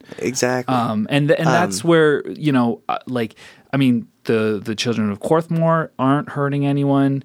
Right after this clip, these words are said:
Speaker 1: Mm-hmm.
Speaker 2: Christians aren't hurting one. Uh, leftists aren't hurting one, anyone.
Speaker 1: No.
Speaker 2: Um, unless, of course, you count, uh, if unborn babies,
Speaker 1: Yeah.
Speaker 2: uh,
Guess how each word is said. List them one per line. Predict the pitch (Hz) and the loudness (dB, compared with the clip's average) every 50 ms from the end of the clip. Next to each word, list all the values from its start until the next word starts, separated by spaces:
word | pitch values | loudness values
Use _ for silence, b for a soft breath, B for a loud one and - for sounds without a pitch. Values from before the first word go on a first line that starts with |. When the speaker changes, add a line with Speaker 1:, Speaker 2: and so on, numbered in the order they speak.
| - | -10
Speaker 1:
Mm-hmm. | - 131 123 120 110 98 - | -12 -8 -8 -6 -8 -8 -10
Speaker 2:
Christians | - - 120 107 - - - 120 113 107 113 | -8 -6 -6 -6 -6 -4 -4 -2 -2 0 -2
aren't | 110 110 107 113 | -2 -4 -4 -4
hurting | 113 113 107 110 110 110 | -4 -4 -4 -2 -2 -2
one. | 110 110 107 107 110 107 110 - B B B B B B B B | -2 -2 -2 -2 -2 -4 -4 -6 B B B B B B B B
Uh, | 107 107 104 | -6 -4 -4
leftists | 104 110 123 143 151 - - - 139 127 123 - - | -2 0 0 0 -2 -2 -2 0 0 0 0 -2 -4
aren't | 123 120 110 113 | -4 -4 -4 -4
hurting | 113 117 113 110 110 110 | -4 -4 -2 -2 -2 -2
one, | 107 107 104 - _ - | -2 -4 -4 -6 _ -6
anyone. | 123 117 113 110 107 104 101 98 95 104 123 - _ _ | -4 -2 -2 -2 -2 -2 -4 -4 -6 -8 -8 -10 _ _
Speaker 1:
No. | - 135 151 143 | -4 -2 -2 -2
Speaker 2:
Um, | 120 110 107 104 104 104 104 - | -2 -2 -2 -2 -2 -4 -2 -2
unless, | 135 139 135 127 127 123 - - | 0 0 2 0 0 0 -2 -4
of | 123 - | -6 -4
course, | - 117 107 - - | -4 -4 -4 -4 -6
you | 113 104 | -8 -8
count, | - - 104 104 101 104 107 101 - _ _ - _ - - | -8 -8 -8 -6 -4 -4 -6 -8 -10 _ _ -20 _ -18 -14
uh, | 110 107 - - | -12 -12 -10 -8
if | 117 117 110 - - _ _ _ - - - | -8 -8 -8 -10 -14 _ _ _ -12 -10 -6
unborn | - 113 117 120 107 117 120 113 110 | -4 -4 -2 -2 -2 0 0 0 0
babies, | 107 123 117 120 110 101 113 120 110 101 - - - - - - | 0 0 0 0 0 0 0 0 0 -2 -4 -6 -8 -8 -10 -8
Speaker 1:
Yeah. | - 101 | -6 -4
Speaker 2:
uh, | 123 113 107 107 104 104 101 101 104 | -2 0 0 0 -2 -2 -4 -4 -6